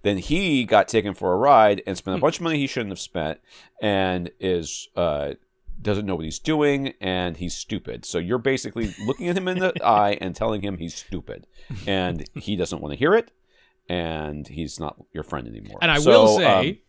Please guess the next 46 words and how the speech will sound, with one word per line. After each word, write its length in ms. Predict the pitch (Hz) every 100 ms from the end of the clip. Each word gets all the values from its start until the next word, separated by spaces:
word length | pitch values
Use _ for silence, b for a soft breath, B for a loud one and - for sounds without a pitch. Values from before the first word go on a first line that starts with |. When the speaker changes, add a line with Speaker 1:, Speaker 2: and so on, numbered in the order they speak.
| -
Speaker 2:
the 100 | 131
Speaker 1:
yeah. 60 | 127
Speaker 2:
Arkham 380 | 156 170 202 190
receiver 680 | 180 - 131 110 107 123 -
is 120 | 175
a 60 | 180
very 260 | 160 160
nice 240 | 147 135 131
receiver. 380 | 113 98 - _ _
So 140 | - 233
Speaker 1:
Yeah. 100 | -
Speaker 2:
it's 100 | 160
not, 140 | 156
it's 120 | 160
not 220 | 160 170
as 120 | 175 131
though 380 | 151 143 143 135 B B B _
you're 160 | 135 131
using 460 | 117 139 123 135
it 160 | 127 123
and 220 | 123 120
it's 180 | 117 110
a 200 | 117 113
piece 180 | 113 120
of 80 | 117
junk, 400 | 147 120 101 -
and 180 | 101 104
that's 260 | 120 131 104
Speaker 1:
No. 40 |
Speaker 2:
why 220 | 110 104 104
it 200 | 107 113
should 100 | 107
be 80 | 107
re-, 80 | 117
it's 180 | 123
nothing 280 | 139 180 208
like 160 | 190 143
that. 180 | 87 -
It's 140 | 156
a 40 | 156
very 260 | 170 185
nice 180 | 175 170
receiver, 320 | 175 170 151
so 160 | 147 139
if 80 | 117
he 300 | 127 107